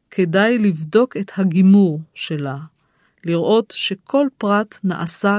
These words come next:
כמו שצריך. החשמלאי לא השקיע בגימור, וחצי מהשקעים בדירה עקומים. ונסיים בברכת גמר חתימה טובה, למרות שהשנה שהסתיימה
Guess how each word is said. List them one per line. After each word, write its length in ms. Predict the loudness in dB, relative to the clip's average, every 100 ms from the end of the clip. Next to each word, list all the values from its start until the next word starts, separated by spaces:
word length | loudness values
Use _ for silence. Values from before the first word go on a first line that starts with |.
| -4
כמו 360 | -8 -4 -4 -4
שצריך. 720 | -6 -10 -10 -10 -12 -18 _ _ _ _ _ _ _ _ _ _
החשמלאי 680 | -4 -4 -2 -2 0 0 2
לא 140 | 2
השקיע 460 | 0 -4 -6 -4 -2
בגימור, 720 | -4 -6 -2 0 0 0 -4 -12 _ _
וחצי 580 | -6 -6 -4 -10 -4 -4
מהשקעים 760 | -2 -4 -6 -8 -10 -6 -2 -2
בדירה 560 | -2 -4 -4 -2 -4 -6
עקומים. 580 | -12 -10 -6 -6 -6 -8 -14 _ _ _ _ _ _ _ _ _ _ _ -2
ונסיים 680 | 0 0 0 0 0 0
בברכת 720 | 0 0 -2 -4 -2 -2 -2 -8 -6
גמר 360 | -2 0 0
חתימה 560 | -2 -6 -2 0 2 0
טובה, 540 | -2 -8 -4 -4 -6 -10 _ _ _ _ -6
למרות 640 | -2 0 0 0 -2 -12
שהשנה 680 | -12 -8 -6 -6 -4 -2 -2
שהסתיימה 880 | -2 -6 -8 -8 -6 -2 0 0